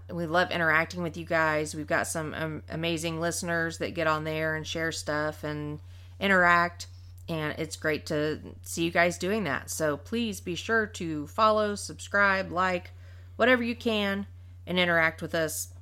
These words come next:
It would be greatly appreciated as well. Feel free to share whatever you like on our Facebook. We aren't sticklers about what you can and can't share. If you think it's funny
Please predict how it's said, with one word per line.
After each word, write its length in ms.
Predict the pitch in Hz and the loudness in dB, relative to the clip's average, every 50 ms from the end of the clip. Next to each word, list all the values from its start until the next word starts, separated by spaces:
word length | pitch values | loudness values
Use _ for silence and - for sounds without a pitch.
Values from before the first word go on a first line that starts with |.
| - - - - | -18 -14 -6 -2
It 160 | 202 180 175 | 0 0 0
would 120 | 175 160 | 0 0
be 80 | 165 160 | -2 -2
greatly 340 | 151 160 147 - 139 151 151 | 0 0 0 0 0 -2 -2
appreciated 580 | 147 - - 151 143 - 151 147 143 147 143 | -2 -4 -4 -6 -4 -4 -4 -4 -4 -4 -4
as 140 | 147 143 - | -6 -4 -2
well. 380 | 175 175 175 175 175 170 - - - | 0 2 2 2 0 -2 -6 -10 -4
Feel 140 | - 196 180 | -2 -2 -2
free 200 | 180 - 190 185 | 0 -2 -4 -4
to 100 | 175 170 | -4 -4
share 260 | - - 180 175 175 | -4 -4 -2 0 0
whatever 300 | 165 165 160 170 165 170 | 0 0 -2 -4 -4 -4
you 120 | 165 160 156 | -6 -6 -2
like 340 | 160 165 165 165 165 - | 0 0 0 0 -2 -4
on 140 | 165 165 160 | -4 -4 -2
our 380 | 160 156 156 160 160 160 156 - - - - - - - 190 185 - | -2 -2 -2 -2 -2 -4 -4 -8 -12 -16 -18 -18 -14 -14 -14 -10 -6
Facebook. 600 | - 190 170 160 - - - 170 160 160 160 - - - - - - - - - - | -4 -4 -2 -4 -4 -4 -4 -2 -2 -4 -4 -8 -14 -18 -18 -18 -18 -18 -12 -6 0
We 80 | 202 | 2
aren't 180 | 202 180 120 - | 2 2 2 2
sticklers 500 | - - 185 160 - - 160 156 156 147 | 0 -2 -2 -2 -2 -2 -2 -2 -2 -2
about 260 | 151 - 143 139 - - | -4 -4 -4 -2 -2 -2
what 100 | 143 139 | -4 -4
you 100 | 143 143 | -4 -6
can 200 | - - 147 143 | -6 -8 -8 -6
and 80 | 135 | -6
can't 180 | - 147 147 - | -6 -8 -8 -6
share. 240 | - 160 160 170 170 | -4 -2 -2 -2 -2
If 120 | 165 - | -2 -4
you 40 | 170 | -6
think 160 | 208 202 196 | -6 -6 -6
it's 100 | - - | -8 -4
funny 400 | - - 202 202 208 208 202 - | 0 2 2 4 2 0 -2 -4